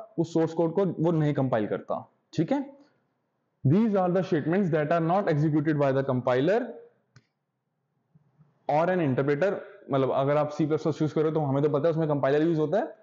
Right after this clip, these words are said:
interpreter किस में यूज़ होता है? Python में और Perl में। ठीक है, सी plus plus, C, Java, इन सब में compiler use होता है।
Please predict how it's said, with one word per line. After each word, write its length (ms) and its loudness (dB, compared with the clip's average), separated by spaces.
interpreter 320 0
किस 160 0
में 80 0
यूज़ 100 2
होता 200 0
है? 160 -6
Python 280 0
में 140 2
और 200 -2
Perl 180 2
में। 220 -6
ठीक 140 0
है, 220 -4
सी 160 2
plus 180 0
plus, 380 0
C, 280 2
Java, 220 2
इन 100 0
सब 140 -2
में 160 0
compiler 360 0
use 160 0
होता 220 0
है। 240 -8